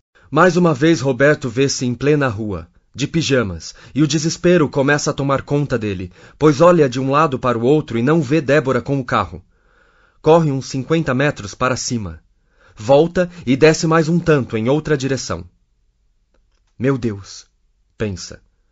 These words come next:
"Será que ela não vem? O que será que aconteceu?" De repente, ouve pneus cantando no asfalto.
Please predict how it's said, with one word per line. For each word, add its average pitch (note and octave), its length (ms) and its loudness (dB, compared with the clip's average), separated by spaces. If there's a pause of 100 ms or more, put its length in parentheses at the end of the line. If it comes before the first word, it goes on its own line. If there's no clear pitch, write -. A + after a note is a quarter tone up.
(360)
"Será C#3 320 0
que D3 120 -4
ela A#2+ 120 -2
não A2+ 140 -6
vem? B2+ 280 -4 (1080)
O D3 100 -14
que - 140 -4
será E3 300 0
que E3 100 -6
aconteceu?" C#3 640 -4 (1200)
De C3+ 120 0
repente, D3+ 600 0 (200)
ouve E3+ 340 4
pneus F3 380 2
cantando E3+ 540 2
no C3 100 -2
asfalto. A2 540 -6